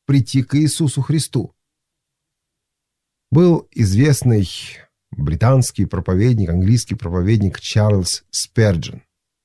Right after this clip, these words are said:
И вот Сперджин как раз верил в предопределение. Один человек как-то сказал Сперджину:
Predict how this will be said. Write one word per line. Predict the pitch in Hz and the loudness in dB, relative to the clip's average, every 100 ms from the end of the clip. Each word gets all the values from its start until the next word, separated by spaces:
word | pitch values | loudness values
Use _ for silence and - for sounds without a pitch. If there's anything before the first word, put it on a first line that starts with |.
| _ _ _ _ _ _ _ - | _ _ _ _ _ _ _ -2
И | |
вот | 101 - | -2 0
Сперджин | - - 170 214 170 147 117 | -10 -2 2 2 4 4 2
как | 101 | 0
раз | 143 143 131 | 0 0 2
верил | 147 131 | 4 2
в | - | 2
предопределение. | 120 117 107 113 110 110 110 73 65 58 - _ _ _ _ _ _ _ _ _ _ _ _ _ _ _ _ _ - | 2 2 2 0 2 4 4 2 -2 -6 -12 _ _ _ _ _ _ _ _ _ _ _ _ _ _ _ _ _ 0
Один | 139 226 190 | 4 4 4
человек | 170 175 214 | 2 2 2
как-то | 165 135 139 | 0 0 -2
сказал | - 143 135 | 2 2 4
Сперджину: | - - 80 - 58 - | 2 0 -2 -2 -10 -12